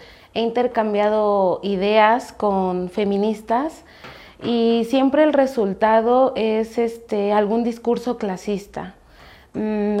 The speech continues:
considero que la principal problemática que yo tengo con el movimiento feminista es su falta de conciencia de clase.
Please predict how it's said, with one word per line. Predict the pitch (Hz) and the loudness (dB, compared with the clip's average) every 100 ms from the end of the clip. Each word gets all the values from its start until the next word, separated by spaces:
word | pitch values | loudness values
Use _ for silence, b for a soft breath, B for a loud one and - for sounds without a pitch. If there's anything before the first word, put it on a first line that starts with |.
| 202 | 0
considero | 233 233 233 226 247 | 0 4 4 4 2
que | 247 240 | 2 2
la | 220 202 190 - - - | 4 2 2 2 2 0
principal | - 208 226 - 214 | -4 -2 0 2 2
problemática | 233 254 233 208 202 214 240 202 196 | 4 4 6 4 2 0 0 -2 -2
que | 190 | -2
yo | 208 | -2
tengo | 202 196 208 214 | -2 -2 0 0
con | 214 190 | 0 0
el | 180 170 | 0 0
movimiento | 180 175 185 185 185 | 2 4 4 4 2
feminista | 196 208 185 180 190 190 214 | -2 0 0 0 -2 0 0
es | 208 | 0
su | 208 196 | -2 -2
falta | 196 185 185 | -2 -2 -2
de | 180 180 | -4 -2
conciencia | 175 175 175 165 - 175 | -4 -4 -6 -6 -4 -4
de | 160 | -4
clase. | 156 170 170 - | -4 -4 -6 -12